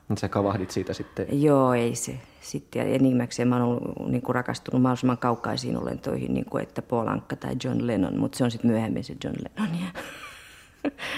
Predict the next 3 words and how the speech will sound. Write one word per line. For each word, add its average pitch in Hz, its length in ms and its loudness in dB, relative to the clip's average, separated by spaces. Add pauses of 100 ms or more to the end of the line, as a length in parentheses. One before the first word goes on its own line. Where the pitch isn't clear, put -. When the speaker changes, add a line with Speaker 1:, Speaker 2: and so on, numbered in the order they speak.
(160)
Speaker 2:
Että - 420 0
tota, 131 380 -4 (880)
jaa. 123 400 -2